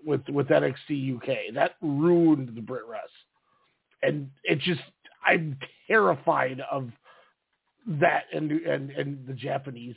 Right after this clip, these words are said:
scene. Which I don't, now I don't think it would be the same because half of the, I shouldn't say half, every company when, when they called during the pandemic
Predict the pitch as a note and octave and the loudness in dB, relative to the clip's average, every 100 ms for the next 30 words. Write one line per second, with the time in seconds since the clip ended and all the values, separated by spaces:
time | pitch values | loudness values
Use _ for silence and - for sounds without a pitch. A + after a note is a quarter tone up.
0 | - G2+ - G2 _ _ _ _ - G#3+ | -16 -18 -18 -20 _ _ _ _ 2 2
1 | - A3+ A#3 B3+ G#3+ G3+ G#3 A3 G#3+ G3+ | 4 4 4 4 2 2 2 -2 -4 -4
2 | E3 D3 E3+ E3+ C#3 F3+ E3+ C#3+ C#3 D#3+ | -4 -4 -8 -10 -8 -6 -6 -8 -10 -6
3 | D#3+ C#3+ E3 D#3+ C#3 - - _ - E3 | -6 -6 -6 -6 -6 -12 -20 _ -4 -4
4 | F3+ D#3 D3+ D3 D#3 C3 A3+ C4 B3+ C#3 | -4 -6 -6 -2 -2 0 0 0 -2 -8
5 | - C#3 C3+ - G2 - C#3+ C#3+ C#3+ D3 | -10 -10 -12 -16 -20 -16 -14 -14 -14 -14
6 | C#3+ C3+ D3 C#3+ C#3 C3 A#2 A#2+ A2+ C3+ | -12 -8 -6 -6 -10 -12 -14 -14 -12 -12
7 | A#2+ | -12